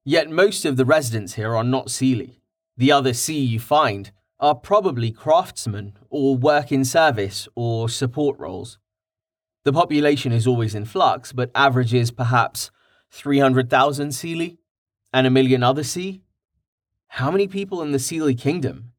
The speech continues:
"Somewhere between a hundred and two hundred billion for all races. The Unseelie have perhaps twice that amount. Both factions have groups that are more numerous.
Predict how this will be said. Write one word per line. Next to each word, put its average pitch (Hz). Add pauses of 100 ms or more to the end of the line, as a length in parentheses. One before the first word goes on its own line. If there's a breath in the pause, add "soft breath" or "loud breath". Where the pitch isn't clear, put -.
(880)
"Somewhere 123
between 117 (560)
a 123
hundred 135
and 113 (100)
two 143
hundred 139
billion 156
for -
all 135
races. 147 (580)
The 131
Unseelie 127
have 117
perhaps 117
twice 127
that 104
amount. 107 (840)
Both 226
factions 143
have 123
groups 135
that 117
are 117
more 120
numerous. 117